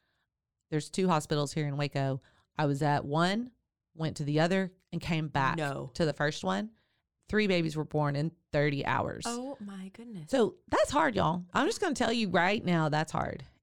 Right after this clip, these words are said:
Speaker 1: And when you are on call and somebody's already hired you, you protect that space. You don't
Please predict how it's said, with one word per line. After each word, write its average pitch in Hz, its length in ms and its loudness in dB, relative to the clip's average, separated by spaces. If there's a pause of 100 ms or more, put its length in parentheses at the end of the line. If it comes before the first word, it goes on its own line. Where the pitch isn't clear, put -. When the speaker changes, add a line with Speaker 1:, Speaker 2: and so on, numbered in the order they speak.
Speaker 1:
And 180 460 2
when 190 140 0
you 190 140 0
are 175 200 4
on 220 200 0
call 202 560 2
and 185 140 -4
somebody's 175 300 0
already 175 180 2
hired 160 360 -2
you, 185 140 -4
you 185 200 -4
protect 175 760 -4 (260)
that 185 180 -4
space. 185 380 -2
You 170 80 -4
don't 185 220 -6